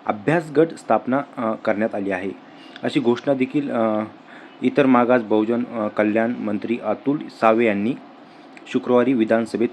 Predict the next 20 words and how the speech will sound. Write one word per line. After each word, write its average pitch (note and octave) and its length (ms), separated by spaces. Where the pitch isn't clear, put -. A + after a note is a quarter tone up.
केली. G2 180
धनगर G#2+ 260
समाजाच्या G#2+ 460
योजना G#2 380
जलद G2+ 340
गतीने A2+ 300
राबवण्यासाठी G2+ 600
मुख्य G2+ 320
सचिवांच्या A#2+ 520
अध्यक्षतेखाली A#2 800
कृषी B2+ 400
दल C#3+ 180
स्थापना B2 520
करण्यात G#2+ 300
येत A2 220
असल्याचे A2 340
त्यांनी G2+ 260
देखील G#2 260
जाहीर G2 280
केले. G2 160